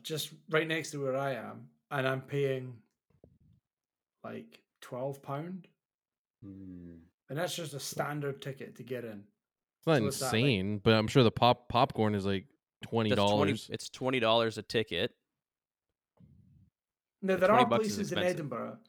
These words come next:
Speaker 4: Is that
Speaker 1: There
Speaker 4: for
Speaker 1: are
Speaker 4: imax
Speaker 1: places
Speaker 4: or
Speaker 1: in
Speaker 4: for, like, moving seats or
Speaker 1: Standard.
Speaker 4: something sp-, is it
Speaker 1: Sta-, no, no,
Speaker 4: V I P?
Speaker 1: standard. Standard.
Speaker 4: 'Cause, like, if I, I can spend twenty dollars, but then I get a V I P seat, which is, like, the,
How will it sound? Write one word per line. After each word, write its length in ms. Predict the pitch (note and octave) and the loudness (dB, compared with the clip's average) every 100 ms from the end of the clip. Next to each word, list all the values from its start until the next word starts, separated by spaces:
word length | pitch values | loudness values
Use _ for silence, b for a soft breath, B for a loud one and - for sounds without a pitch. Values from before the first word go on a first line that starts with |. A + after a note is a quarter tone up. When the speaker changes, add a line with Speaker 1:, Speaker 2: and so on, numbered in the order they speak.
| _ | _
Speaker 4:
Is 140 | - B2+ | -4 4
that 140 | D#3+ | 4
Speaker 1:
There 80 | D3 | 6
Speaker 4:
for 60 | - | 6
Speaker 1:
are 160 | C#3 | 8
Speaker 4:
imax 40 | D#3+ | 6
Speaker 1:
places 280 | G3+ F#3 C#3+ | 2 0 0
Speaker 4:
or 40 | |
Speaker 1:
in 60 | C3+ | 0
Speaker 4:
for, 120 | C3 | 2
like, 160 | A#2+ A#2+ | 2 2
moving 400 | C#3 D3+ D3 C3 | 2 2 2 0
seats 340 | - E3 G3 | -4 -6 -2
or 20 | D#3+ | 0
Speaker 1:
Standard. 160 | C#3 A#2+ | 0 -2
Speaker 4:
something 200 | A2 B2 | -6 -10
sp-, 140 | - | -14
is 140 | - B2+ | -10 -8
it 80 | A2+ | 0
Speaker 1:
Sta-, 160 | C3 D3 | 6 8
no, 100 | D3 | 8
no, 60 | C#3 | 4
Speaker 4:
V 60 | D3+ | 0
I 40 | |
P? 120 | G#3+ | -4
Speaker 1:
standard. 400 | G3+ C#3+ B2+ G#2+ - _ _ | -2 -2 -2 -8 -18 _ _
Standard. 260 | - D#3 C3+ | -8 -4 -2
Speaker 4:
'Cause, 120 | C#3 | 0
like, 220 | C3+ - _ _ | -2 -4 _ _
if 140 | B2+ - | -2 -2
I, 80 | - - | -2 2
I 120 | C3+ | 4
can 120 | F#3 F#3+ | 4 2
spend 260 | - F#3+ | -2 -2
twenty 180 | - D3+ | 0 2
dollars, 260 | D#3 F3+ B2+ | 4 4 2
but 80 | B2+ | 0
then 100 | C#3 | 0
I 40 | |
get 140 | C3+ B2 | 2 0
a 40 | |
V 200 | A2+ C#3+ | 2 4
I 80 | B2+ | 4
P 200 | - E3+ | 2 -6
seat, 200 | - G#2 | -6 -6
which 160 | G2+ G#2 | -8 -8
is, 80 | |
like, 140 | A2 | -8
the, 100 | G#2 | -8